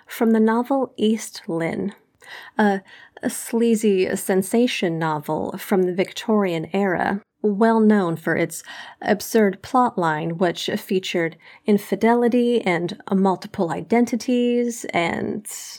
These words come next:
<laughs> that word absurd is going to seem funny in a minute. So Arvelia goes out dancing one night, and she meets a local miner named Harry Northey.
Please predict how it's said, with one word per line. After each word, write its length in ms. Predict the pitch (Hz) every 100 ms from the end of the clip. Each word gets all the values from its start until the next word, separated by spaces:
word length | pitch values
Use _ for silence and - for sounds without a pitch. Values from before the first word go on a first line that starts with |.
| - - _ _ _ -
<laughs> 320 | 190 214 208 _ - - _ _ -
that 340 | 214 202 180
word 460 | 180 185 175 165 - _ -
absurd 760 | 196 - - 269 247 165 143 - _ _ _ _ _ -
is 140 | 208 -
going 240 | 185 180
to 80 | 175
seem 320 | - 170 160
funny 580 | - - 240 196 160 214
in 120 | 185
a 40 | 165
minute. 520 | 175 165 - - - _ _ _ _ _ _
So 400 | - 233 214 208 - - - -
Arvelia 640 | 226 214 269 285 285 - 202
goes 300 | 202 190 196
out 220 | 180 -
dancing 480 | 180 180 170 175 165
one 180 | 165 170
night, 420 | - 190 - - _ _ _ -
and 240 | 240 220 - - -
she 260 | - 254
meets 400 | 247 269 311 - -
a 80 | 202
local 400 | 180 196 247 226
miner 600 | 170 160 156 156 160 -
named 300 | 196 185 185
Harry 460 | - - 226 233 220
Northey. 600 | 202 208 - - 202